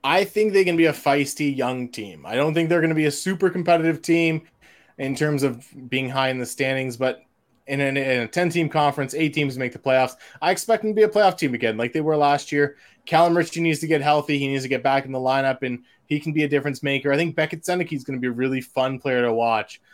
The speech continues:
A guy like Dylan Rubrick was drafted by the Rangers. He can be a leader on this team. He can be a guy that gives some of that veteran presence.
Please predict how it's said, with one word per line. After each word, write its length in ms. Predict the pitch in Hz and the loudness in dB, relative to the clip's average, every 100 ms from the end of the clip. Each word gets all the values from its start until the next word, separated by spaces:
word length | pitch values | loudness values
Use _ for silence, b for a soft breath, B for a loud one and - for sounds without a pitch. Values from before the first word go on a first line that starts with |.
| b - | b -6
A 60 | |
guy 140 | 127 147 | 2 2
like 140 | 151 | 4
Dylan 260 | 151 151 143 | 2 0 2
Rubrick 380 | 139 143 143 139 | 2 2 0 -2
was 140 | 131 | -2
drafted 260 | 139 135 - | 0 0 0
by 140 | 131 | 0
the 100 | 127 | 2
Rangers. 640 | 131 135 135 131 135 - _ _ _ | 0 -2 -2 -2 -2 -6 _ _ _
He 180 | _ 170 | _ -4
can 220 | 165 190 | -2 -2
be 180 | 170 170 | 2 4
a 60 | 165 | 4
leader 320 | 143 139 143 | 4 4 2
on 80 | 139 | 0
this 200 | 135 - | -4 -6
team. 220 | 139 131 | -4 -4
He 100 | 131 | -4
can 140 | 160 | -4
be 80 | 160 | 0
a 80 | 156 | 0
guy 300 | 139 139 143 | 2 4 4
that 260 | 135 135 - _ _ _ 139 | 2 0 -4 _ _ _ -6
gives 240 | 160 190 185 | 2 2 2
some 120 | 202 | -2
of 60 | 190 | 0
that 180 | 180 151 | 0 0
veteran 280 | 156 160 | -2 -2
presence. 600 | 147 165 165 139 104 - | 0 2 2 -2 -8 -14